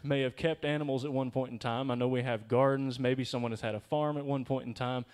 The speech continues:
So maybe you can start to understand it a little bit. But being a shepherd back then was even more different than it is now. So why did they say the Lord was like a shepherd? Well,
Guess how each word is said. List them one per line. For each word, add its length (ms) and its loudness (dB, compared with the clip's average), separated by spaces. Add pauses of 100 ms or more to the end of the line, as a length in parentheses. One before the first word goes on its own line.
(220)
So 160 0
maybe 280 4
you 140 2
can 300 -4 (200)
start 420 4
to 120 -2
understand 560 -2
it 80 -4
a 40 -2
little 240 -2
bit. 320 -2 (260)
But 200 0
being 220 2
a 60 2
shepherd 380 0
back 220 2
then 480 0
was 200 -2
even 180 0
more 180 2
different 340 -2
than 120 -2
it 100 -6
is 200 -2
now. 360 -6 (920)
So 360 2 (300)
why 240 2
did 120 -2
they 120 4
say 340 0
the 100 0
Lord 380 0
was 160 -4
like 220 -2
a 40 -6
shepherd? 520 -6 (1120)
Well, 360 4